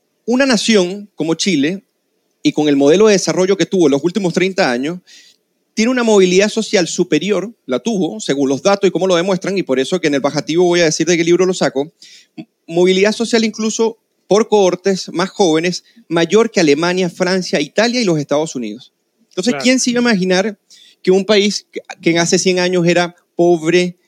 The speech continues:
Speaker 1: eh, violento, inestable, en, en, en muchos, en muchos ámbitos tendría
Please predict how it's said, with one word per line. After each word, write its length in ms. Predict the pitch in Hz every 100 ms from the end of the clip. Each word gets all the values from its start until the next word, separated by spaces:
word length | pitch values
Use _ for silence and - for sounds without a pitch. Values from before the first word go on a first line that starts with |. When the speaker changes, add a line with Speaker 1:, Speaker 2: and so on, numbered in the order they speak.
| _
Speaker 1:
eh, 180 | 139 147
violento, 640 | 143 151 175 170 - 175
inestable, 760 | 156 143 - 185 147 160 190 151
en, 180 | 139
en, 200 | 95 117 -
en 120 | 143
muchos, 360 | 165 196 190 -
en 220 | 131 135
muchos 260 | 156 185 208
ámbitos 360 | 160 151 202 190
tendría 420 | 151 147 190